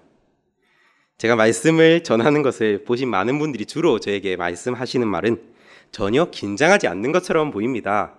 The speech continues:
라고 저에게 말씀해 주십니다. 사실 저는 누군가 앞으로, 누군가의 앞으로 그냥 무대로 나오는 것을 정말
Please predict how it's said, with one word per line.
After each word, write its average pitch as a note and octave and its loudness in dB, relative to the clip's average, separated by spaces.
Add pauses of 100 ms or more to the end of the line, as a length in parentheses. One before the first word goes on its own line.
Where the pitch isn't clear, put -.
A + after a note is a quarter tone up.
(240)
라고 A2+ -4
저에게 G#2+ -4
말씀해 F#2+ -4
주십니다. G2 -10 (1080)
사실 D3+ 2
저는 C#3 0 (800)
누군가 E3+ 4
앞으로, D#3+ 2
누군가의 D#3 4
앞으로 C3 0 (320)
그냥 G2 -12
무대로 C3+ 4
나오는 B2+ 4
것을 G2 -6
정말 G2+ -4